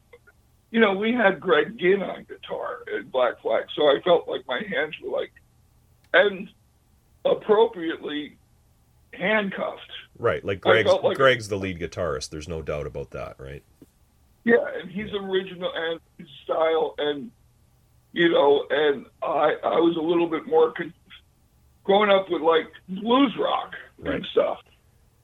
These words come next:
Speaker 2: Now
Speaker 1: And
Speaker 2: d-,
Speaker 1: I
Speaker 2: now, did you get
Speaker 1: started
Speaker 2: back into that stuff, or were you all, you just all, I mean, a lot of people that got into punk rock or whatever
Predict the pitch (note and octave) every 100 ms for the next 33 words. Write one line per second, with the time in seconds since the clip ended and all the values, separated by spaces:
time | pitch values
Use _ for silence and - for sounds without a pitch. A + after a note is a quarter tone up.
0 | _ _ _ - F3+ - F3+ F#3+ C#3+ C#3
1 | G#2+ C3 E3+ - A2 G2+ C3 - C3+ D3+
2 | D#3 D3 D3+ - D#3 F#3 - G2+ G#2+ G#2+
3 | A2+ G#2 F#2+ G2 F2 F#2 G2 G2 - F#2
4 | F#2 - - - _ _ - B2 C3 B2+
5 | C3+ - D3 C#3 A#2 G#2 A2 G#2+ F#2 -
6 | G2+ - F#2 F#2+ G2 F2 F2 F2 E2+ E2+